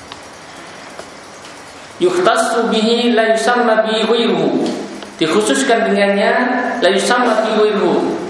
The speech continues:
Tidak dinamai dengannya selain Allah Subhanahu wa taala. Wa huwa aslul asma. Dan ini adalah asal dari al asma. Para ulama ikhtilaf. Apakah Allah ini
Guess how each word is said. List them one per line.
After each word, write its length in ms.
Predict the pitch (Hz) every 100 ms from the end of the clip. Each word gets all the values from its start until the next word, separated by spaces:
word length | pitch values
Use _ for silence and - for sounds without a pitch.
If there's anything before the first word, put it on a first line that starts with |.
| -
Tidak 220 | 190 196 196 196
dinamai 480 | 180 190 233 262
dengannya 720 | 254 196 202 202 233 - - -
selain 320 | 190 214 247 247
Allah 180 | 214 208
Subhanahu 400 | 208 190 196 180
wa 20 | 180
taala. 580 | 170 156 - - - - - - -
Wa 160 | 151
huwa 160 | 175 -
aslul 240 | 208 208
asma. 480 | 185 160 165 147 123
Dan 160 | 160 156
ini 160 | 202
adalah 240 | 185 185 -
asal 240 | - 214 208
dari 320 | 165 214 208 185 - -
al 120 | - -
asma. 560 | - - 107 - - - - - - - - - - - - 160
Para 160 | 175
ulama 320 | 202 214 - -
ikhtilaf. 320 | 175 127 123 - - - - - - - - - - - - -
Apakah 480 | 175 180 190 -
Allah 320 | 180 196 185 180
ini 560 | 190 220 226 - -